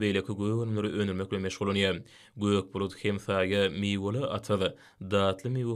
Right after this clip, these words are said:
hujalyk jemgetleri oňa paýdalar bolup durýar. Miwe açyk görünişi paýdalary jemgetinde ýüzleriçe iş orny döredildi. Hurmatly prezidentligiň digişli buýrugyna laýklykda hojalyk jemgiýetleriniň paýdarlyň her birine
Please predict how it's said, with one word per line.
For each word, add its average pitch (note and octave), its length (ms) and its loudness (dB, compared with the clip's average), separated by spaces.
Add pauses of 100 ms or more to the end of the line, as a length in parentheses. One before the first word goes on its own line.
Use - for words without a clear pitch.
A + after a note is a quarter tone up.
hujalyk G2+ 340 -4
jemgetleri G2+ 600 2 (200)
oňa A2 320 2 (160)
paýdalar F#2+ 520 0
bolup F#2 160 -4
durýar. G2 360 4 (400)
Miwe G#2 340 4
açyk G2 200 0
görünişi G2+ 260 -2
paýdalary F#2+ 440 0
jemgetinde G2 360 -2
ýüzleriçe G#2+ 680 -2
iş G#2 340 -2
orny G2 260 -4
döredildi. F#2+ 540 0 (340)
Hurmatly G2 320 -2
prezidentligiň B2 600 0
digişli G2+ 340 -2
buýrugyna A2 280 -2
laýklykda G#2+ 420 -2
hojalyk G2 340 -4
jemgiýetleriniň G2+ 480 0 (400)
paýdarlyň G2 680 2 (200)
her A2+ 220 0
birine G2 300 2